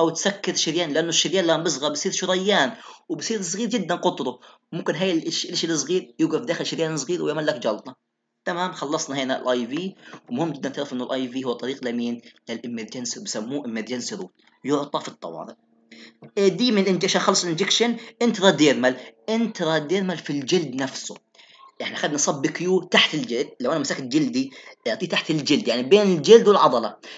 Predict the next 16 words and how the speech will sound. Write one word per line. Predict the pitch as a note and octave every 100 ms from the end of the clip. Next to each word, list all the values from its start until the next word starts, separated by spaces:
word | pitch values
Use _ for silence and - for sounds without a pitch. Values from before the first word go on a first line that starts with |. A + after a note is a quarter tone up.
| - -
اما | A#3+ G#3+ C#3+ B2 - - _ A3
انتراديرمال | A#3 G#3+ F#3 F#3 E3 A#3 G3+ A3+ A#3 - -
في | -
الجلد | G3 E3 A#3 A#3+ F#3
نفسه، | G3 G#3+ - - A#2+ - - -
انت | A3+ G#3
بتعطيه | F3+ - F3 F3 G3+ A#3 A#3 -
في | - - F#3
طبقات | F#3+ D#3+ - G3
الجلد، | E3 C3+ F3 C3 G#2+ - _
في | - D3+
الجلد | C#3+ D3 G#3 D#3+
ايش؟ | F3+ F#3 - -
في | - C#3+
الجلد | C#3+ A#2+ F#3+ F3+ C#3
نفسه. | A2+ - - G#2+